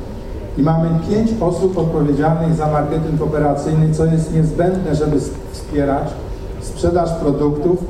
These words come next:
oferowaną klientom na rynku. W związku z integracją i powstaniem nowej Arysty,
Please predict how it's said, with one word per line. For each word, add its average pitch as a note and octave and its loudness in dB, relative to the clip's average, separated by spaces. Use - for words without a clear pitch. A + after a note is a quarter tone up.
oferowaną D3+ 2
klientom C3+ 2
na B2 2
rynku. G#2+ 0
W - -8
związku G3 0
z D#3+ 0
integracją D#3+ 0
i - -8
powstaniem D#3+ 0
nowej D#3 2
Arysty, C#3 2